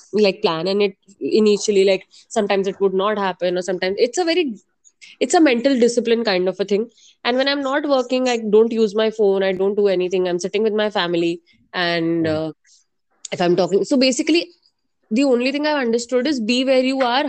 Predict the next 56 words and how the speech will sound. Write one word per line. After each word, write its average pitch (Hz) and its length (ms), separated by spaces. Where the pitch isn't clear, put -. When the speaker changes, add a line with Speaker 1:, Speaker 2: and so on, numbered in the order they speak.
Speaker 1:
hundred 214 280
percent. 160 400
If - 120
I'm 247 260
there 220 220
in 233 100
my 247 120
work 233 180
hundred 220 280
percent, 226 360
great, 156 240
that's 185 220
done. 190 260
Now 185 120
I 175 80
can 185 160
move 185 180
on 180 220
to 180 60
watching 175 320
T 208 160
V. 156 300
If - 140
I'm 180 100
watching 175 260
that 185 140
hundred 170 220
percent, 190 280
great. 208 200
Now 190 100
I 175 80
can 185 160
move 175 220
to 208 60
sitting 180 240
with 165 100
my 170 140
family. 190 440
I 185 60
can 185 120
move 170 200
to 190 60
doing 170 180
my 170 100
Speaker 2:
Right. 165 80
Speaker 1:
yoga. 190 220
So 330 240
I 285 140
think, 359 180
uh, - 320
that 175 380
apart 240 340
from 359 260
work, 254 320
I've 269 200
put 269 240